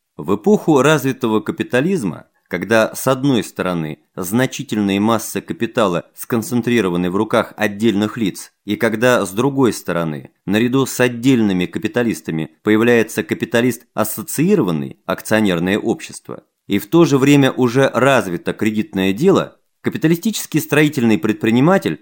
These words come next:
лишь в виде исключения возводит постройки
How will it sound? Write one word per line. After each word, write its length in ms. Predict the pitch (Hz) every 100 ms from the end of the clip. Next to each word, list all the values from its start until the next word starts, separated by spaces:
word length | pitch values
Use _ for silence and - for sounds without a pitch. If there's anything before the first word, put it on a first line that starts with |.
| _
лишь 260 | - 127 -
в 80 | 120
виде 420 | 127 160 160 175
исключения 920 | 160 156 165 185 - - 160 104 85 85
возводит 560 | 110 107 110 98 -
постройки 720 | 107 90 - 143 170 175 170